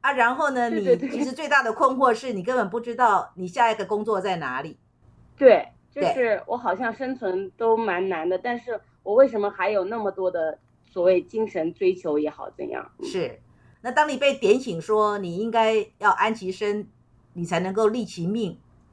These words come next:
Speaker 1: 我所谓这个立其命也，
Speaker 2: 嗯。
Speaker 1: 也意味着你才可以把你的，哦，那个好的位置哈，
Speaker 2: 嗯。
Speaker 1: 给找到。然后你找到那个好的位置之后，
Speaker 2: 嗯。
Speaker 1: 你才能够为那个位置付出你的努力嘛，你才能够实现，
Speaker 2: 嗯。
Speaker 1: 你可以享有你要的那个好位置嘛。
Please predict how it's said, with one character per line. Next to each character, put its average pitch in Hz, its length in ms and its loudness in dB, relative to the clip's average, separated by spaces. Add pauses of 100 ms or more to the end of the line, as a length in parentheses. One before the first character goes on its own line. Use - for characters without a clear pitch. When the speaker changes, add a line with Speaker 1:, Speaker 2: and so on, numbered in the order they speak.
(160)
Speaker 1:
我 220 140 8
所 233 120 6
谓 214 60 8
这 240 100 4
个 226 80 6
立 240 140 0
其 247 120 6
命 226 240 4
也， 165 120 -2
Speaker 2:
嗯。 - 120 -14
Speaker 1:
也 180 120 -4
意 269 200 -8
味 254 160 4
着 196 120 -2
你 175 120 -4
才 185 160 0
可 208 100 -4
以 208 80 6
把 175 240 0
你 170 160 -8
的， 123 120 -14
哦， - 260 -8 (220)
那 226 100 -6
个 190 120 -4
好 143 280 0
的 170 120 -2
位 240 240 2
置 175 280 2
哈， 135 220 -2
Speaker 2:
嗯。 - 60 -14
Speaker 1:
给 190 140 0
找 - 340 -4
到。 233 300 2 (300)
然 190 120 4
后 269 140 4
你 220 180 2
找 - 140 2 (100)
到 247 140 8
那 247 100 0
个 220 100 2
好 135 260 0
的 165 100 -4
位 233 180 4
置 175 140 -6
之 208 80 -4
后， 220 100 2
Speaker 2:
嗯。 190 60 -2
Speaker 1:
你 160 40 -8
才 151 160 -10
能 170 140 -8
够 202 300 -2 (180)
为 233 140 4
那 240 100 0
个 202 140 0
位 233 140 4
置 175 160 -4
付 233 240 -10
出 208 180 -4
你 185 120 -6
的 143 140 -10
努 131 220 -14
力 208 200 -8
嘛， 131 260 -10
你 165 100 -14
才 165 120 -10
能 196 120 -6
够 220 120 0
实 180 260 -10
现， 233 380 -6
Speaker 2:
嗯。 240 180 -2
Speaker 1:
你 170 60 -6
可 247 80 -2
以 220 100 6
享 202 380 -6
有 180 160 -2
你 151 160 -12
要 220 180 0
的 180 120 -2
那 196 100 -4
个 175 80 -4
好 127 180 -6
位 185 220 -4
置 131 180 -16
嘛。 113 120 -16